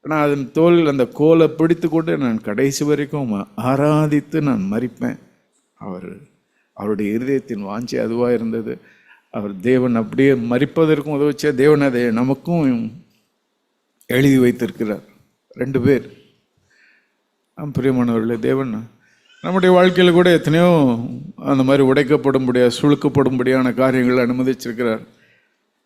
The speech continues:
யாக்கோபு அதை தேவனை ஆராதிப்பதற்காக அதை மாற்றிக்கொண்டான் அவருடைய வாழ்க்கை. அதை பார்த்தார் ஆண்டவர்.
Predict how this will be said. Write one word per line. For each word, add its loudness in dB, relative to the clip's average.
யாக்கோபு 0
அதை 0
தேவனை 0
ஆராதிப்பதற்காக 0
அதை -8
மாற்றிக்கொண்டான் -6
அவருடைய -6
வாழ்க்கை. -8
அதை -12
பார்த்தார் -8
ஆண்டவர். -18